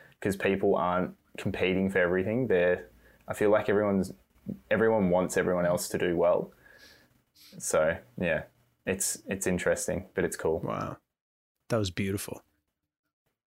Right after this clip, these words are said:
Speaker 2: I'm gonna
Speaker 1: <laughs>
Speaker 2: cut, cut that up, make a snippet out of it, the entire thing, just a clean cut. Just Campbell James.
Speaker 1: And I'm pretty sure we got it all recorded, so
Speaker 2: I
Speaker 1: that's
Speaker 2: mean,
Speaker 1: good.
Speaker 2: you better have
Speaker 1: <laughs>
Speaker 2: gotten that recorded. Worst, worst case scenario, we've
Speaker 1: Yeah.
Speaker 2: got the Craig bot going.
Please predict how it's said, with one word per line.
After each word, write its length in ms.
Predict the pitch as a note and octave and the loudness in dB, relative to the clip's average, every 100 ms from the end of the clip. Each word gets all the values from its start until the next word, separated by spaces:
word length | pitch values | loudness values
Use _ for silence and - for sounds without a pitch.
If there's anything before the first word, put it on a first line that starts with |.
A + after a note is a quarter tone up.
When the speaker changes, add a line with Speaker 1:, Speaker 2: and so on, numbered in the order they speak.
| _ | _
Speaker 2:
I'm 140 | B2 A2 | 2 4
gonna 300 | A2+ A2 - | 6 4 2
Speaker 1:
<laughs> 40 | |
Speaker 2:
cut, 240 | - B2 - | 2 0 0
cut 180 | B2 - | 0 4
that 140 | A#2 | 4
up, 120 | C3 | 4
make 180 | A#2 G#2+ | 4 4
a 40 | |
snippet 420 | G2+ B2 B2+ - B2+ | 4 4 2 2 4
out 200 | C3 C#3+ | 4 4
of 80 | D3+ | 4
it, 160 | C#3+ | 4
the 160 | A2+ G#2+ | 4 4
entire 460 | G#2+ G2+ A2 A2 | 2 2 2 2
thing, 320 | G#2 A2 G2 G2 | 2 -2 -4 -4
just 220 | A#2+ - | 0 2
a 60 | G#2 | 0
clean 440 | - A#2 G#2+ G#2+ | 2 2 2 2
cut. 240 | - G2 - _ _ _ _ _ _ - | 0 -4 -4 _ _ _ _ _ _ -4
Just 140 | - | -2
Campbell 340 | - A#2+ A2 G#2+ | 2 2 4 4
James. 300 | G2+ G#2 G2+ | 4 4 4
Speaker 1:
And 80 | G#2 | 4
I'm 80 | |
pretty 200 | F#2+ G#2 G#2+ | 4 4 4
sure 160 | G#2+ | 4
we 140 | G2 F#2+ | 4 6
got 180 | G2+ F#2 | 6 4
it 80 | |
all 180 | - F#2+ | 4 2
recorded, 520 | F2+ F#2 F#2 E2+ E2+ - | 2 2 2 2 0 0
so 120 | F2 | 2
Speaker 2:
I 120 | G2 | 4
Speaker 1:
that's 120 | F#2+ | 4
Speaker 2:
mean, 80 | F#2+ | 4
Speaker 1:
good. 100 | F2 | 4
Speaker 2:
you 300 | F#2+ G2+ D#3+ | 4 4 4
better 320 | A2 G2+ G#2 F#2+ | 6 6 6 2
have 80 | G2 | 2
Speaker 1:
<laughs> 80 | |
Speaker 2:
gotten 160 | F#2 F#2 | 0 0
that 120 | F#2+ | 0
recorded. 440 | G2 - G2+ F#2 G2 | 0 0 0 0 2
Worst, 360 | A#2+ A#2 - | 4 6 4
worst 300 | C3 A#2 - | 4 4 4
case 200 | - A2 | 2 4
scenario, 360 | - G#2+ A2 G#2 | 4 4 2 2
we've 100 | F#2+ | 2
Speaker 1:
Yeah. 60 | - | 0
Speaker 2:
got 160 | - | -2
the 80 | G2+ | -2
Craig 300 | - G2+ F#2 | 0 0 0
bot 220 | G2+ - - | -2 -4 -4
going. 320 | - - | -4 -4